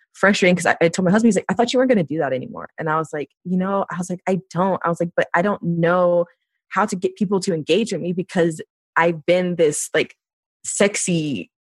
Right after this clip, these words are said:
you know, thing, you know, from being from fitness." And, like, even my self-love stuff was very, like, sexualized. It's like in a bikini, like, you can't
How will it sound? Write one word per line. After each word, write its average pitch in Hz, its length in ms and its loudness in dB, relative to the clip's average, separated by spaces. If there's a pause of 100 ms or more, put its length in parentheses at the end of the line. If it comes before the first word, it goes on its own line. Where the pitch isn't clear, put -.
(200)
you 170 120 2
know, 156 160 4
thing, 143 600 2 (480)
you 170 100 2
know, 151 280 4
from 151 440 0
being 160 200 2
from 147 160 -2
fitness." 147 520 2
And, 165 120 4
like, 151 200 0
even 170 520 4
my 147 100 4
self-love 214 500 2
stuff 170 260 0
was 156 120 0
very, 156 240 4
like, 151 140 0
sexualized. 190 440 -4
It's - 160 -14
like - 140 -2
in 185 80 0
a 170 60 -2
bikini, 185 420 0
like, - 180 -2
you - 60 -10
can't - 240 -2